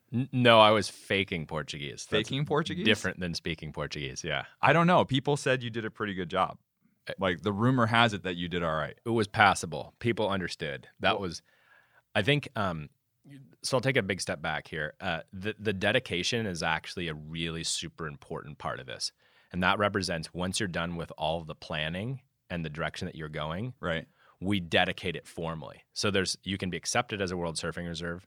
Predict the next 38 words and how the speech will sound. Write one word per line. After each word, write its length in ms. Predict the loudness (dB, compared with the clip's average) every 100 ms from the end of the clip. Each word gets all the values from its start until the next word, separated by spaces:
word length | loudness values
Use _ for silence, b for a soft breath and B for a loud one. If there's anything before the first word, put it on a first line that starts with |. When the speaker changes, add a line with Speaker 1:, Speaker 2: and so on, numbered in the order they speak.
| _
Speaker 1:
but 140 | -6 -2
then 120 | -2
you 60 | -2
need 160 | -4
to 60 | -6
be 140 | -8 -12 -4
dedicated 640 | -2 -2 -8 -14 -14 -18 -20 _ -8
as 180 | -8
Speaker 2:
Okay. 120 | -6 -6
Speaker 1:
a 40 |
World 180 | -8 -8
Surfing 240 | -8 -10
Reserve 240 | -12 -12 -12
officially. 540 | -12 -10 -8 -10 -14 -20 _
So 260 | 2 2 4
that's 260 | 6 6 4
the 80 | -6
culmination 560 | -2 -2 -2 -4 -6 -4
of 80 |
all 100 | -4 -4
this 180 | -8
work, 200 | -8 -8
of 100 | -8 -6
all 200 | -6 -6
the 80 |
planning, 340 | -6 -6 -6 -8
of 120 | -8
getting 200 | -6 -6
everybody 340 | -6 -8 -8 -8
on 120 | -10
board. 420 | -10 -8 -8 -4
And 120 | -2 0
it's 100 | -2
really 420 | -4 0 0 0
an 120 | -2 -6
honor. 680 | -4 -2 -2 -2 -2 -4 -8 _ -20 -12
It's 180 | -10 -8
an 120 | -8